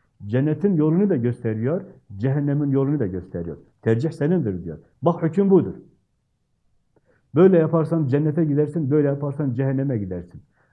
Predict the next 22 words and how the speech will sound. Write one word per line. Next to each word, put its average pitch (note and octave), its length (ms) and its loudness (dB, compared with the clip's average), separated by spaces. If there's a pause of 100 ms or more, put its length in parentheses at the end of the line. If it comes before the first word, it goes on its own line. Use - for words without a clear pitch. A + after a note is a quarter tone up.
Böyle G#2+ 220 2
yaparsan E3 600 0
bana E3+ 240 4
dost E3+ 240 2
olursun, D#3 640 -2
şöyle F3 280 4
yaparsan D#3+ 440 0
şeytana E3+ 480 0
dost A2+ 200 -4
olursun. B2+ 640 -6
Tercih C3 320 -2
senindir. C#3 500 -6 (3750)
Beni D3+ 240 6
seversen F3+ 560 2
benimle F#3+ 360 4
beraber C3+ 340 2
olursun, C3+ 720 -2
şeytanı E3+ 440 2
seversen D3 400 0
şeytanla F#3 500 0
beraber G#2 300 -2
olursun." F#2 480 -10